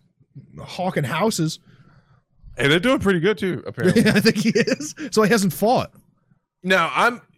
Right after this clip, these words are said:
Speaker 2: correct me, man. This is, I, this is not something I knew about. I never knew anything about it. Been watching fights for eight years now. Didn't know anything about this, so it has to be new in my
Speaker 1: It
Speaker 2: mind.
Speaker 1: is
Speaker 2: U F C
Speaker 1: new.
Speaker 2: two fifty-two promotional guidelines, compliance pay.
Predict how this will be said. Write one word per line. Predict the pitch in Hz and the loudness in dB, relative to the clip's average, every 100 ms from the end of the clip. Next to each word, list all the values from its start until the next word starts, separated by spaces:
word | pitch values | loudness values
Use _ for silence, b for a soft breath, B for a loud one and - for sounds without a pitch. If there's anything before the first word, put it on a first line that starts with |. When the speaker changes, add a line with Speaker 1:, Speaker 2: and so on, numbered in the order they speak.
| 151 | -8
Speaker 2:
correct | 196 208 202 170 | 0 4 2 2
me, | 147 | 0
man. | 143 139 | 2 0
This | 156 165 | 0 -2
is, | 170 160 | -4 -4
I, | 151 | -2
this | 160 165 | -2 -4
is | 156 151 | -8 -6
not | 160 147 | -6 -6
something | 165 156 | -8 -6
I | 147 | -6
knew | 135 139 | -4 -6
about. | 123 120 117 117 | -4 -6 -6 -8
I | |
never | 139 170 185 196 | -4 -4 -2 -4
knew | 190 175 151 127 | -2 -2 0 -2
anything | 113 147 151 147 | -4 -4 -4 -4
about | 135 | -4
it. | 120 | -4
Been | |
watching | 120 131 131 | -4 -4 -4
fights | 123 139 127 - | -2 -2 -2 -6
for | 117 | -8
eight | 127 123 | -8 -6
years | 131 123 113 | -6 -6 -6
now. | 110 104 | -8 -8
Didn't | 98 110 120 | -8 -10 -8
know | 123 | -8
anything | 117 110 107 | -8 -10 -12
about | 101 95 | -10 -10
this, | 101 - | -12 -10
so | 113 | -8
it | 98 | -4
has | 127 123 - | -2 -4 -4
to | |
be | 113 | -10
new | 107 107 104 | -8 -8 -10
in | |
my | 104 | -10
Speaker 1:
It | 101 | -10
Speaker 2:
mind. | 101 98 | -8 -6
Speaker 1:
is | 98 98 | -6 -4
Speaker 2:
U | 156 175 | -2 -2
F | 180 | -4
C | - | -6
Speaker 1:
new. | 147 | -8
Speaker 2:
two | - - | -10 -18
fifty-two | - - - 131 123 | -20 -16 -8 -6 -6
promotional | 127 120 120 - 113 | -8 -6 -6 -8 -12
guidelines, | 107 110 110 104 104 107 | -6 -6 -6 -8 -12 -14
compliance | - 107 - 110 117 123 - | -20 -20 -10 -6 -4 -6 -6
pay. | - 131 143 | -2 0 -2